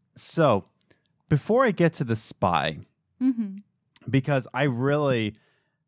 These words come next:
Speaker 1: okay.
Speaker 2: Can you just pause for one second and
Speaker 1: Okay.
Speaker 2: turn around and look at the dog?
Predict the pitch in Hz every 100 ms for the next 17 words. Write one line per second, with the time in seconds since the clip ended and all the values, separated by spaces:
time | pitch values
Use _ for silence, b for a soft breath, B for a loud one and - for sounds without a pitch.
0 | _ _ - 131 135 233 269 - - 202
1 | 190 190 - 220 214 214 214 220 240 240
2 | 226 208 196 214 220 233 220 208 185 180
3 | 180 180 - - 240